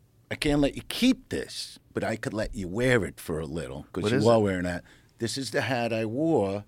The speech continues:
Speaker 1: and there's even pictures I sent, uh,
Speaker 2: Oh.
Speaker 1: Traps last night. Um,
Speaker 2: I can wear it? Is that what you're saying?
Speaker 1: Yeah, I want, uh, I want
Speaker 2: Okay,
Speaker 1: you to
Speaker 2: I'll put it
Speaker 1: wear
Speaker 2: on
Speaker 1: it a
Speaker 2: real
Speaker 1: little
Speaker 2: quick.
Speaker 1: because this is the hat I wore,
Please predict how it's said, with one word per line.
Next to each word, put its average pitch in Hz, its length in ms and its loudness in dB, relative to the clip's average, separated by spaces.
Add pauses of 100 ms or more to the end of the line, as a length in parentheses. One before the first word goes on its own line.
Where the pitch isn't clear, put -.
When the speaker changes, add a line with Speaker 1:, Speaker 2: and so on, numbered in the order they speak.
(320)
Speaker 1:
and 127 120 4
there's 131 160 4
even 160 280 2
pictures 117 560 -2
I 113 100 0
sent, 120 420 -2
uh, 131 280 4
Speaker 2:
Oh. 285 60 2
Speaker 1:
Traps 147 500 2
last 87 340 -4
night. 87 320 -4 (720)
Um, 104 480 2
Speaker 2:
I 127 80 4
can 120 160 0
wear 185 300 6
it? 285 100 0
Is 120 80 -2
that 127 100 2
what 151 60 4
you're 160 80 2
saying? 208 340 2
Speaker 1:
Yeah, 240 200 6
I - 20 6
want, 170 340 2
uh, 180 280 4
I 180 120 4
want 196 200 2
Speaker 2:
Okay, 120 80 0
Speaker 1:
you - 60 4
to - 20 -
Speaker 2:
I'll 202 60 4
put 208 120 6
it 233 40 6
Speaker 1:
wear 240 60 10
Speaker 2:
on 214 60 10
Speaker 1:
it - 20 4
a 143 40 4
Speaker 2:
real 123 80 4
Speaker 1:
little 123 160 4
Speaker 2:
quick. - 100 -20 (240)
Speaker 1:
because 143 640 4
this 165 180 6
is 175 140 2
the 175 120 6
hat 151 220 6
I 143 120 8
wore, 147 600 8